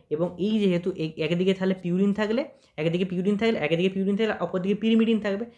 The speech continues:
এবং এর জন্য কি হয়? এর জন্য এটা কিন্তু ইউনিফর্ম, ইউনিফর্ম ডিসটেন্সটা, ডিসটেন্সটা বজায় রাখতে পারে। ইউনিফর্ম যে ডিসটেন্সটা, সেই ইউনিফর্ম ডিসটেন্সটা কিন্তু এরা কী করতে পারে? না বজায় রাখতে পারে।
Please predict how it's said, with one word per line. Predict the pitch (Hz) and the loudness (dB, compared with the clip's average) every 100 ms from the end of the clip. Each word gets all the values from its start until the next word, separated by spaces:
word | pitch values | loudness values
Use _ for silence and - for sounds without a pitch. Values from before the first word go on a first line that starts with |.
| _ | _
এবং | 151 160 165 | -10 -4 2
এর | 214 | 2
জন্য | 214 180 170 | 2 -2 -4
কি | 175 | -4
হয়? | 175 220 | -2 -2
এর | 175 165 | 0 -2
জন্য | 175 185 | -2 -4
এটা | 175 170 | -2 -2
কিন্তু | 180 185 247 | -2 -4 -4
ইউনিফর্ম, | 170 165 180 208 208 156 117 - - _ _ _ | -4 -2 2 0 -2 -8 -8 -10 -20 _ _ _
ইউনিফর্ম | 170 170 175 196 202 - 165 240 247 - _ _ _ _ | -8 -4 0 0 -2 -2 0 0 -4 -10 _ _ _ _
ডিসটেন্সটা, | 160 170 - - 190 180 - - 254 _ _ _ - | -6 -6 -6 -4 -4 -4 -6 -10 -10 _ _ _ -12
ডিসটেন্সটা | 143 160 - 180 180 - 277 - _ _ _ _ 131 131 | -8 -8 -8 -8 -8 -8 -10 -10 _ _ _ _ -12 -2
বজায় | 139 156 190 269 - _ - | 0 2 2 0 -8 _ -12
রাখতে | 131 - - | -12 -10 -4
পারে। | 160 117 139 - _ _ - | -4 -4 -12 -20 _ _ -12
ইউনিফর্ম | 156 196 214 220 | -4 -2 2 2
যে | 185 | 0
ডিসটেন্সটা, | 143 143 - 139 - 165 226 | -2 -8 -10 -10 -8 -10 -10
সেই | - 151 | -10 -4
ইউনিফর্ম | 170 185 196 | -2 -2 -2
ডিসটেন্সটা | 165 147 147 143 147 | -4 -6 -12 -12 -10
কিন্তু | 147 143 | -10 -6
এরা | 180 | -6
কী | 247 - _ _ - | -6 -10 _ _ -6
করতে | 202 190 | -4 -2
পারে? | 131 127 | -4 -4
না | 160 | -4
বজায় | 131 131 165 | 0 2 2
রাখতে | 156 151 - | 0 -4 -10
পারে। | 190 123 | -8 -10